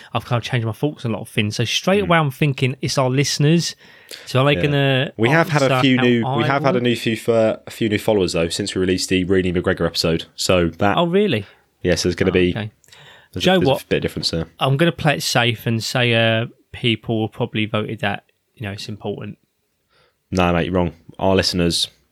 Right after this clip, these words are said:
Speaker 2: all said no.
Speaker 1: Mm.
Speaker 2: Hundred percent people do not static stretch to warm up. Uh, the next one was static stretching after a workout. This one, on the other
Speaker 1: Okay.
Speaker 2: hand, what do you think on this
Speaker 1: Fifty fifty?
Speaker 2: one, Tom? Nah, mate, it's,
Speaker 1: Fifty fifty.
Speaker 2: it's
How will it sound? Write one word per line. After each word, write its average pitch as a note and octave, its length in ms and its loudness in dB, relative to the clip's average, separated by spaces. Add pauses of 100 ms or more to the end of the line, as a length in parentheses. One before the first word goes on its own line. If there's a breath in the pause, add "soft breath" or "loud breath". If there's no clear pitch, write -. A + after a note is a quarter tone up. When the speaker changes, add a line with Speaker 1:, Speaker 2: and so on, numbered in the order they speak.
(140)
Speaker 2:
all F#2+ 220 0
said E2 200 -2
no. E2 200 0 (800)
Speaker 1:
Mm. A3 400 -10 (340)
Speaker 2:
Hundred G#2+ 240 0
percent G2 240 0
people F#2 320 0
do F#2+ 120 0
not F#2 240 0 (120)
static - 320 -6
stretch - 220 -6
to F#2 80 -10
warm E2 160 -6
up. - 180 -10 (720 loud breath)
Uh, F2 240 0 (120)
the F#2+ 100 -2
next A2+ 220 0
one F2+ 160 0
was F2 340 2 (340 soft breath)
static G#2 300 -4
stretching F#2 360 0
after G2 240 0
a - 20 0
workout. F#2 480 0 (840)
This A2 260 2
one, F2 120 2
on F2 80 2
the F2 80 2
other E2+ 120 0
Speaker 1:
Okay. G#2+ 100 0
Speaker 2:
hand, G2 240 -2 (160)
what - 120 -20
do - 80 0
you G2+ 40 0
think A2+ 220 2
on - 40 2
this E3+ 100 4
Speaker 1:
Fifty F3+ 120 2
fifty? - 160 -2
Speaker 2:
one, F#2 80 -2
Tom? - 20 -14 (600 loud breath)
Nah, E2+ 120 -4
mate, F2+ 200 0
it's, - 80 -4
Speaker 1:
Fifty A2 300 0
fifty. - 180 -12 (280 loud breath)
Speaker 2:
it's - 100 -14